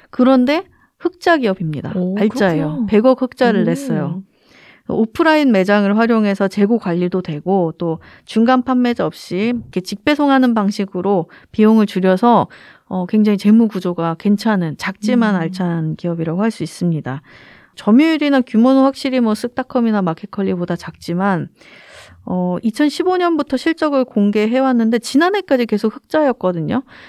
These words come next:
Speaker 1: 뭐 무리하지 않고 탄탄하게 크고 있다, 뭐 이렇게 볼 수 있겠죠.
Speaker 2: 어,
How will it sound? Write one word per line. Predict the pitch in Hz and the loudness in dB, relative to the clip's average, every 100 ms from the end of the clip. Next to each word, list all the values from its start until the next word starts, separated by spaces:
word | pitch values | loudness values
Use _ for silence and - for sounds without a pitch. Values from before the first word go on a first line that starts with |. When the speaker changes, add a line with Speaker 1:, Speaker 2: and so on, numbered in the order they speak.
| - - | -20 -16
Speaker 1:
뭐 | 196 | -8
무리하지 | 208 226 254 269 254 247 | -2 2 4 4 4 2
않고 | 180 185 190 196 185 202 185 165 - _ _ - - | 0 -2 -2 -2 0 0 0 -4 -8 _ _ -14 -8
탄탄하게 | 277 302 339 302 233 196 | -6 -2 0 0 0 -2
크고 | 175 - 302 | -8 -6 -2
있다, | 202 - 156 170 175 | -2 -4 -4 -2 -2
뭐 | 170 | -4
이렇게 | 175 190 - 180 | -4 -6 -8 -8
볼 | 180 175 | -4 -6
수 | - 175 | -6 -8
있겠죠. | 165 - 170 196 170 | -8 -8 -8 -6 -4
Speaker 2:
어, | 160 | -4